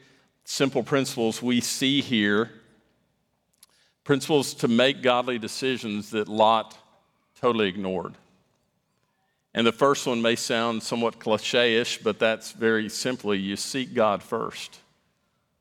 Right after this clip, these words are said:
And, and when I say seek God first, I'm saying when you're trying to make a decision, a godly decision,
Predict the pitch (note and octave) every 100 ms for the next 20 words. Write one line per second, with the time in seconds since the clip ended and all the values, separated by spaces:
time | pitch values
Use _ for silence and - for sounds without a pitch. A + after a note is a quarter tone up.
0 | _ _ _ _ _ B2 - B2+ A#2+ C3+
1 | E3+ - D3 - - D3 D3 C#3 C3 B2
2 | A#2 - C3+ B2+ A#2+ - A2+ A2 - D3
3 | C#3 C3 A2+ A2+ A2+ A2+ A2 - C3+ D3+
4 | D3+ B2+ B2 B2+ G#2 - - - C#3+ B2+
5 | B2 G2 G2 G#2 G#2 A2+ A#2+ C#3 C3 A#2+
6 | G#2+ - C3+ C3 A#2+ G#2 G2+